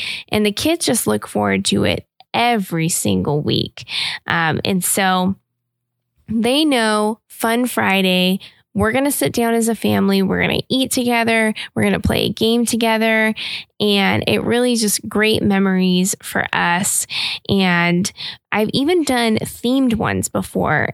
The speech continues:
So if you're new here, then you might not know we're super nerdy family, okay? So my favorite Fun Friday to date is when we did a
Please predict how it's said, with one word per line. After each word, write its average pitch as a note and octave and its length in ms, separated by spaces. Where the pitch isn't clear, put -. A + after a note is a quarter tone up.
So - 280
if B3 200
you're A#3 140
new D#4+ 400
here, A3 560
then A3+ 520
you F4 180
might G#4 180
not C#4 200
know A#3 280
we're G3 320
super C4 420
nerdy G3 360
family, - 380
okay? G3+ 440
So G3+ 640
my G#3 220
favorite C4 420
Fun A#3 200
Friday F3+ 480
to G3+ 140
date F#3+ 480
is G3 200
when F#3+ 160
we F#3 100
did E3+ 160
a - 160